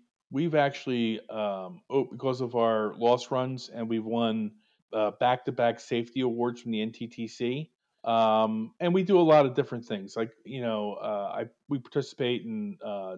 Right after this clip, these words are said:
different, uh, networking groups. All, all my managers, they bring back good ideas. We get to meet other, uh, insurance brokers and, uh, you know, other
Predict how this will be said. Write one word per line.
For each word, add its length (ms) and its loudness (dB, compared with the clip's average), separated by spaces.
different, 440 -4
uh, 300 -8
networking 480 -4
groups. 440 -4
All, 360 0
all 200 0
my 120 -4
managers, 720 -6
they 60 -4
bring 200 0
back 220 0
good 160 4
ideas. 680 0
We 120 -2
get 180 0
to 260 4
meet 420 -2
other, 600 2
uh, 460 0
insurance 400 0
brokers 640 4
and, 320 -6
uh, 60 -14
you 100 -6
know, 160 -2
other 480 0